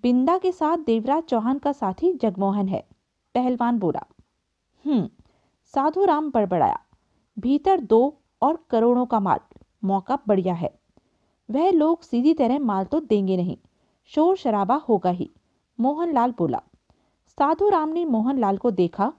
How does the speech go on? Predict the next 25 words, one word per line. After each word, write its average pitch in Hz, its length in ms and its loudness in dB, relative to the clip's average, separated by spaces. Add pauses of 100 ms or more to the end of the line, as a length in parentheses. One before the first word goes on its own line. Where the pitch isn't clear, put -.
(400)
फिर 370 220 -2
पहलवान 214 400 0
से 220 120 -4
पूछा, - 360 -6 (720)
"इसे 320 260 2
कहाँ 226 340 0
से 339 120 -2
पकड़ 427 280 2
लिया 285 180 4
तूने?" 180 280 -2 (600)
"उस्ताद, 202 500 0 (460)
यह 294 220 4
तो 381 160 2
हमसे 269 360 0
पहले 240 320 0
ही 302 180 4
इनके 240 360 0
चक्कर 226 400 -2
में 190 120 0
था," 277 200 -2 (600)
पहलवान 320 440 0
ने 330 140 -2
सब - 260 -2
कुछ - 220 -4
बताया। 180 380 -2